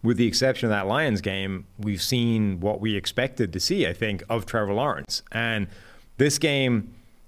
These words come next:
you know, he was obviously dealing. There were a bunch of big plays. The one I think that really stood out for me was when, uh, Tennessee, down by the goal line, they had him. Like, they, Dylan Cole, I think, had him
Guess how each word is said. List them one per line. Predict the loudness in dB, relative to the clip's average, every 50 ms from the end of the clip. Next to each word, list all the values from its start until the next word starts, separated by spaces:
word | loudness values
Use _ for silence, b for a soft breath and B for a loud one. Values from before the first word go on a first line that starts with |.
| -20 -18 -8 -6
you | -4
know, | -2 0
he | 0 2 2
was | 2 2 2
obviously | 2 2 2 0 0 0
dealing. | 0 0 2 2 2 2 2 2
There | 2
were | 2 0
a | 0
bunch | 0 0 0 0 0
of | 0
big | 0 -2 -2 -2
plays. | -4 -2 -2 0 0 0 -2 -2 -2
The | -2
one | 0 0 2 2 2 2
I | 0
think | 0 0 0 0
that | -2
really | -2 -2 -2 -2 0 -2
stood | -2 -2 0 0
out | 0 0 -2
for | -2 -4 -4
me | -2 -2 0 0 0
was | 0 0 0 0 0 -2 -2 -2 -4 B B B B B B B B -10
when, | -4 -2 0 0 0 0 0 0 -2 -2 -2 -4 -4 -6 -8 -14 -20 -20 -20 -10 -6
uh, | -4 -2 -2 -2 -4 -4
Tennessee, | -2 0 0 2 2 2 2 0 2 2 0 0 -2 -6 -6 -4
down | -2 0 0 0
by | 0 2 2
the | 2
goal | 2 2 2 4 4 4
line, | 2 2 0 0 -2 -2 -4 -4 -6 -8 -14 -20 -20 -20 -20 -20 -20 -10 -6
they | -4 -2
had | -2 0 0 -2 -2
him. | -4 -8 -10 -6
Like, | -4 -4 -4 -2 -2
they, | -2 0 0 0 0 -2 0
Dylan | 0 2 2 4 2 2
Cole, | 2 2 2 2 2 0 -4
I | -6
think, | -4 -4 -4 -2 -2
had | -2 -2 -2 -2
him | -2 -2 -2 -4 -6 -8